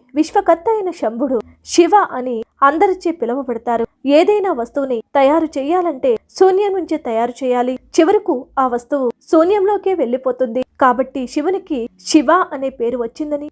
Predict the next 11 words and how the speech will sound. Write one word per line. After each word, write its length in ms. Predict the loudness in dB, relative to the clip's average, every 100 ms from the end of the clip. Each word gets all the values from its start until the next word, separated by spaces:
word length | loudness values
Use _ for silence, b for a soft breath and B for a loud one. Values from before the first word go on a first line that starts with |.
| -2
తెలుస్తోంది. 640 | 0 -2 -2 -2 -2 -6 -8 b b b
ఒకరోజు 580 | 0 2 0 0 -2 -4 -10 -12
విష్ణువు, 560 | -12 -12 -14 -12 -14 -4
బ్రహ్మ 440 | 0 0 -2 -6 -6 _ _ 2 2
తమలో 280 | 2 0 -2 -6
తమకు 320 | -8 -8 -8 -8 -2
గొప్ప 360 | 0 0 0
ఎవరు 500 | -2 -2 -2 -2 -4 -8 -8
అనేటటువంటి 640 | -2 -2 0 -2 -2 -4
విభేదం 440 | -4 0 0 -2 -6
వచ్చింది. 480 | -10 -10 -4 -4